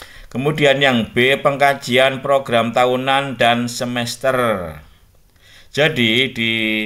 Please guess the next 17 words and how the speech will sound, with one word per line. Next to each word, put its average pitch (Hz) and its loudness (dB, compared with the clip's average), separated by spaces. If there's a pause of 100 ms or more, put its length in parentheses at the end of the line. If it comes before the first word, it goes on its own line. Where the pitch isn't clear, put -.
(500)
di 107 -4
standar, 110 2 (800)
eh, 120 0
di 113 0 (240)
beban 110 -2
kerja 110 -4
guru 110 -4
yang 113 0
lama, 117 2
ini 101 -6
masih 101 -6
kurikulum 92 -8 (400)
dua 87 -6
ribu 85 -10
tiga 95 0
belas, 123 2
ya, 92 0